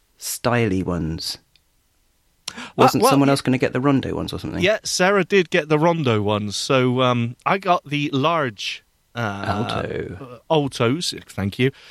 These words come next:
Speaker 2: I got the large ones initially,
Speaker 1: Oh.
Speaker 2: and, uh, they're too big for my face.
Speaker 1: Oh.
Speaker 2: So, uh,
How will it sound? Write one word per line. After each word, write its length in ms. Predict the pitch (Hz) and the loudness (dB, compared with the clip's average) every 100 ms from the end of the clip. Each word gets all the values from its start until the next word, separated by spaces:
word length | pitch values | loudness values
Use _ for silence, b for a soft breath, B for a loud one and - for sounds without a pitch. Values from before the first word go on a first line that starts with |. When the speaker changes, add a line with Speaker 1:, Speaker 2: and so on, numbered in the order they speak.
| B B | B B
Speaker 2:
I 40 | |
got 140 | 147 165 | -2 0
the 80 | 143 | 2
large 300 | 160 151 139 | 0 0 -2
ones 220 | 120 - | -4 -2
initially, 720 | 135 202 - - 110 180 - _ _ _ _ - | 2 2 2 2 2 0 -4 _ _ _ _ 2
Speaker 1:
Oh. 60 | |
Speaker 2:
and, 280 | 131 123 123 | 4 2 2
uh, 120 | 131 | 2
they're 140 | 139 151 | 2 2
too 180 | - 147 | 2 0
big 180 | 143 | 0
for 100 | - | 0
my 120 | 123 120 | 0 0
face. 400 | 139 101 - - B B B B B | 0 0 -2 -6 B B B B B
Speaker 1:
Oh. 100 | 120 | 0
Speaker 2:
So, 320 | 135 123 120 | 2 2 2
uh, 140 | 117 | 0